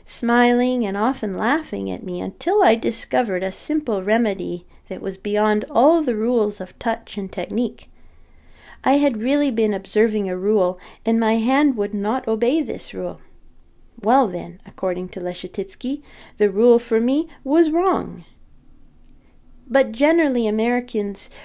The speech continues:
were in too much of a hurry to listen to tones in the sense that Leschetizky used the word listen. And this, I believe, accounted for the statement of one of his assistants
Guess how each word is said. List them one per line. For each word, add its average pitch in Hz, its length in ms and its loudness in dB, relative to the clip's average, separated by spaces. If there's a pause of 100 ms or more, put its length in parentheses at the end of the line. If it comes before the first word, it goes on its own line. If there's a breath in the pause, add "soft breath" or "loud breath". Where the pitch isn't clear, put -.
(120 loud breath)
were 311 320 2
in 233 360 -2
too 247 200 -4
much 214 260 -4
of 208 140 -4
a 190 100 -4
hurry 185 340 -4
to 190 200 -6
listen 190 540 -4
to - 160 -14
tones 190 680 -6
in 233 240 0
the 202 60 -4
sense 196 360 -6
that - 240 -6
Leschetizky 196 840 -8
used 170 300 -6
the 175 80 -6
word 175 320 -6 (100)
listen. 185 600 -10 (580 soft breath)
And 285 300 4
this, 427 360 2
I 214 140 2
believe, 196 560 -2 (540 loud breath)
accounted 262 720 0
for 208 240 0
the 202 220 -6
statement 254 640 -6
of 190 140 -8
one 214 200 0
of 294 120 -2
his 190 220 -4
assistants - 760 -8